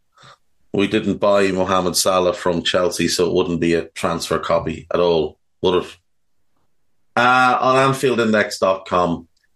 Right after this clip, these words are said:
no new articles. Someone get on to Stephen Smith, tell him he's slacking. Um, there is a Raw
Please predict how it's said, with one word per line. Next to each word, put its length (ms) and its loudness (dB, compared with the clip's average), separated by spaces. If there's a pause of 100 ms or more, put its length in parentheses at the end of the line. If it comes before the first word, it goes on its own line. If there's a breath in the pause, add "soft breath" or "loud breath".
(840)
no 200 2
new 220 4
articles. 800 0 (500)
Someone 260 2
get 120 2
on 100 2
to 80 -10
Stephen 280 -2
Smith, 220 -2
tell 140 0
him 80 -4
he's 160 -4
slacking. 460 -2 (580 loud breath)
Um, 720 2 (240)
there 140 2
is 140 2
a 60 2
Raw 520 2